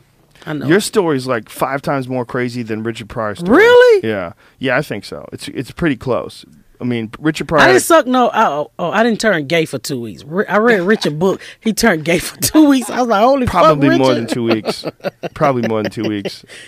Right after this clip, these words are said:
Speaker 2: It's more like he did some stuff. I don't know. I mean, there's a different time, too. If you stop and think about, like, what was going on in the seventies, think about all the people that are so
Speaker 1: It was the
Speaker 2: allegedly
Speaker 1: bootleg
Speaker 2: involved in
Speaker 1: house.
Speaker 2: gay shit. Well, the brothel, right?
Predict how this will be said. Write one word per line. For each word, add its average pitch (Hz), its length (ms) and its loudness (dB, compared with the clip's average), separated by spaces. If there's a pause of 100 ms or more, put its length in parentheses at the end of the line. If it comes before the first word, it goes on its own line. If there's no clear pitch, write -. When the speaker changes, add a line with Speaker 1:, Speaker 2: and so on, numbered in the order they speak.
Speaker 2:
It's - 100 -20
more 254 220 0
like 120 260 4
he 285 260 2
did 123 280 0
some 107 140 -6
stuff. 113 280 -4 (420)
I 247 120 -12
don't 214 100 -2
know. 123 140 0
I 123 60 0
mean, 127 340 -2 (240)
there's 165 340 -2
a 156 60 -4
different 123 320 -4
time, 120 340 -6
too. 113 480 -6
If 120 100 -14
you 139 100 -8
stop 151 300 -6
and 135 120 -8
think 135 180 -4
about, 120 220 -2
like, 113 140 -4
what 104 180 -4
was 107 120 -8
going 113 220 -6
on 110 120 -6
in 107 60 -8
the 104 60 -10
seventies, 117 640 -8 (340)
think 160 140 -2
about 165 180 0
all 143 80 2
the 131 80 -4
people 127 220 -4
that 120 100 0
are 107 260 -4
so - 220 -10
Speaker 1:
It - 60 -8
was - 80 -2
the 202 40 2
Speaker 2:
allegedly 196 420 4
Speaker 1:
bootleg 196 180 4
Speaker 2:
involved 120 280 4
in 113 60 -4
Speaker 1:
house. 107 100 -8
Speaker 2:
gay 117 220 -4
shit. 104 380 -8 (480)
Well, 139 160 0
the 117 200 0
brothel, 113 380 -6
right? 104 260 -10